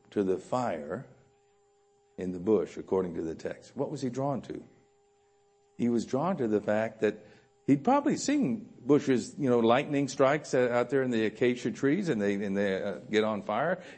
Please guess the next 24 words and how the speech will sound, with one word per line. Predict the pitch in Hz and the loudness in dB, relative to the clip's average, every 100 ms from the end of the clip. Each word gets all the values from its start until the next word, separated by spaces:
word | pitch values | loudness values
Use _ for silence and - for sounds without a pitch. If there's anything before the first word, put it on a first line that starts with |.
| - | -6
He'd | 190 | 0
probably | 165 110 92 | 2 2 -2
seen | - 104 | -2 -2
it. | 98 | 0
He | - - | -4 -2
wasn't | 127 104 90 - | -2 -2 -6 -10
surprised | - - 101 101 85 | -16 -8 0 0 0
by | 85 | -6
the | 73 | -8
fire. | - 147 117 101 - - - - - | -8 -4 -2 -4 -6 -20 -20 -18 0
What | 107 | 2
he | 107 107 | 2 2
was | 98 90 | 0 -4
drawn | 110 151 101 | -4 -2 -2
to | - 101 95 | -2 -2 0
was | 104 98 98 | 2 0 0
the | 107 | -4
fact | 107 104 101 | 2 0 2
that | 104 | -2
it | 98 | -2
wasn't | 104 113 110 104 - | 2 0 0 -4 -6
consuming | 107 - 170 226 220 139 | -6 -2 4 6 8 6
the | 123 | 4
bush. | 117 120 - | 4 4 4